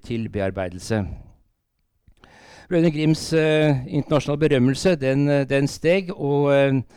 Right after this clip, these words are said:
eh, romantikken ble godt mottatt både i Frankrike, England og Danmark, hvor især Oehlenschläger ble den fremste representant, eh,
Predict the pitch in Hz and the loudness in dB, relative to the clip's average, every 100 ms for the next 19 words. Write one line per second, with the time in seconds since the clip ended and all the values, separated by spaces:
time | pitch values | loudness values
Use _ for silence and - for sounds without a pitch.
0 | - - - 139 131 135 131 127 139 - | -20 -20 -16 -8 -4 -2 -2 -4 -6 -8
1 | - - 147 202 139 139 - 127 - 185 | -10 -10 -8 -4 0 0 -2 -8 -6 -4
2 | 156 135 131 - 127 107 151 - 131 120 | -2 -2 -4 -4 -6 -4 -8 -4 -4 -4
3 | 135 117 - 123 156 113 110 127 160 139 | -4 -6 -6 -8 -6 -2 -2 0 -2 -4
4 | 127 151 107 113 180 - 135 127 117 117 | -4 -2 0 0 -2 -2 -4 -4 -4 -4
5 | 123 - 113 101 113 - 131 123 160 185 | -4 -6 -2 0 -2 -4 -8 -6 -4 -6
6 | - - - - - 123 127 135 123 - | -8 -20 -20 -16 -6 -2 0 0 -2 -2
7 | 113 113 110 - 139 - 170 196 - - | -6 -4 -6 -4 -6 -4 -2 -2 -6 -16
8 | - 139 131 127 | -10 -6 -4 -2